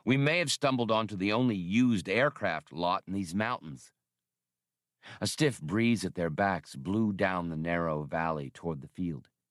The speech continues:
It had been snowing heavily in the region. At the far edge of the flat area below,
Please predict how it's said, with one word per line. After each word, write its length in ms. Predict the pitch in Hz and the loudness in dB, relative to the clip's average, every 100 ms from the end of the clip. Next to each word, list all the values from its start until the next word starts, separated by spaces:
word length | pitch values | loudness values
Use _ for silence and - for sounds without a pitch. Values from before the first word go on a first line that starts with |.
| _ _ _ _ _ - - - | _ _ _ _ _ -20 -20 -4
It 140 | 127 | 0
had 200 | 135 123 | 2 2
been 220 | 110 120 107 | 0 0 2
snowing 600 | - - 151 147 139 117 | 0 2 4 4 2 0
heavily 440 | 110 127 98 85 | 0 0 0 -2
in 100 | 80 | -2
the 80 | 80 | -4
region. 440 | 85 76 73 62 _ _ _ _ _ _ _ | -4 -6 -8 -12 _ _ _ _ _ _ _
At 140 | 113 101 | -4 -4
the 80 | |
far 340 | 101 135 135 120 | 0 2 2 2
edge 220 | 113 101 | 0 -2
of 80 | 85 | -10
the 60 | |
flat 360 | 76 110 110 95 - | -6 -2 0 0 0
area 300 | 98 90 85 | 0 0 0
below, 340 | 85 85 95 | 0 2 2